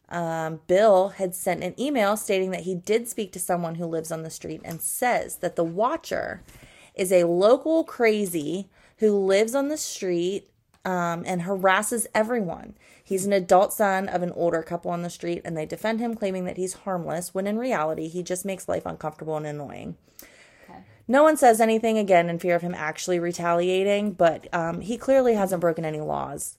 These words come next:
Speaker 1: so the police will do nothing.
Speaker 2: Hmm.
Speaker 1: Uh, I mean, we all have those crazy people that live on our street. Not,
Speaker 2: Yeah, but
Speaker 1: not
Speaker 2: I don't feel like,
Speaker 1: necessarily
Speaker 2: I don't feel
Speaker 1: crazy
Speaker 2: like that
Speaker 1: people.
Speaker 2: makes him, um,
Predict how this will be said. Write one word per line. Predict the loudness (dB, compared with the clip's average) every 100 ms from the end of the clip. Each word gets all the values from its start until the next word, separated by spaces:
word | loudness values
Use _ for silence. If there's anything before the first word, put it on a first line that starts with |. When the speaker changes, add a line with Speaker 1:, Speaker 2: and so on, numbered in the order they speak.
| _
Speaker 1:
so | -12 0 4 4 2 -4 -12 _
the | -4
police | -2 -2 -2
will | -6
do | -8 -10
nothing. | -12 -12 -14 -14 -18 _ _ _
Speaker 2:
Hmm. | -6 -6 -8 _ _ _ _ -10
Speaker 1:
Uh, | -8 -8 -10 -12 -6
I |
mean, | -2 -2
we | -4
all | -2 0
have | 0 0
those | -2 -2
crazy | -4 -4
people | -6 -8 -8
that | -8
live | -6
on | -6
our | -10
street. | -8 -10 -2
Not, | 0 0 -4 _
Speaker 2:
Yeah, | 0
but | 0
Speaker 1:
not |
Speaker 2:
I | 2
don't | 0
feel | 4
like, |
Speaker 1:
necessarily | 4 6
Speaker 2:
I | 4
don't | 0
feel | 0
Speaker 1:
crazy | 0 2
Speaker 2:
like | -2 -2
that | -4
Speaker 1:
people. | 0 0
Speaker 2:
makes | 0 -4
him, | -10
um, | -12 -12 -14 -18 -20